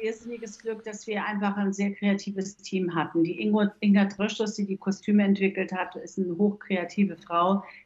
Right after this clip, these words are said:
die, wenn man sie lässt, völlig erblüht, weil sie ist voller Ideen. Ihr Mann malt, sie ist selber so, sie ist eine Lebefrau im, im besten Sinne. Der Jackie Drexler,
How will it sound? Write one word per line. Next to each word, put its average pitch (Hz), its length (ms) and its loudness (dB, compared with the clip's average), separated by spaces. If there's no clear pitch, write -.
die, 196 140 4
wenn 208 160 4
man 196 220 4
sie 180 100 -6
lässt, 185 460 -4
völlig 208 400 -2
erblüht, 196 500 -2
weil 175 140 -4
sie 170 160 -6
ist - 320 -16
voller 214 480 0
Ideen. 170 380 -4
Ihr 165 100 -2
Mann 175 320 -2
malt, 170 320 -2
sie 170 120 -10
ist 165 120 -10
selber 180 340 -6
so, 170 300 -4
sie 190 120 -4
ist 185 80 0
eine 180 300 -2
Lebefrau 190 840 2
im, 175 160 -2
im 170 180 -2
besten 185 440 -4
Sinne. 196 520 4
Der 196 140 2
Jackie 202 360 -2
Drexler, 196 760 -4